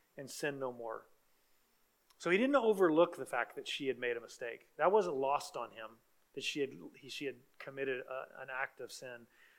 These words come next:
But he actually did say, "Look, you're not condemned. As a matter of fact, you can be forgiven, but now you need to go on your way and sin no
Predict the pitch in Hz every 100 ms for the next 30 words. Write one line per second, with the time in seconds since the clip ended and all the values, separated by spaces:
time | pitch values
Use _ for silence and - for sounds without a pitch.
0 | _ - 156 160 175 175 143 165 160 156
1 | 147 160 185 226 214 - 127 135 131 110
2 | - _ _ _ _ - _ _ _ _
3 | _ _ _ _ _ _ _ _ _ -
4 | 139 156 165 143 175 160 151 156 156 135
5 | 131 120 175 170 131 123 - _ _ -
6 | 147 156 147 131 127 147 143 143 135 139
7 | 131 123 123 117 113 - 120 113